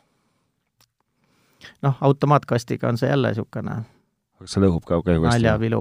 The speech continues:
Speaker 1: või? Äh, viis minutit peab pärast jah laskma jahtuda asjal,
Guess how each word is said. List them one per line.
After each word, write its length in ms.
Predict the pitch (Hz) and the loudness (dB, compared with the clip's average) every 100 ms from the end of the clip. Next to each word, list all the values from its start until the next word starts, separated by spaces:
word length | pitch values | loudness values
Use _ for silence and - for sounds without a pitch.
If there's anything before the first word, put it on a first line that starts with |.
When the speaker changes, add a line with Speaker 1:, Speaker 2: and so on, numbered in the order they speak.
| 110 | -4
Speaker 1:
või? 60 | - - _ - | -8 -16 _ -6
Äh, 680 | 131 123 123 120 120 120 120 - _ _ _ _ 147 | 0 2 2 2 2 0 -4 -8 _ _ _ _ -8
viis 240 | 147 139 - | -2 -2 0
minutit 340 | 143 - 107 | 0 0 -2
peab 140 | - 110 | -6 -6
pärast 320 | - 117 - 123 | 0 0 -2 -2
jah 120 | 120 | 0
laskma 360 | 120 - 117 | -2 -2 -2
jahtuda 380 | 120 - 123 - | -2 -2 -6 -4
asjal, 240 | 104 - | -4 -4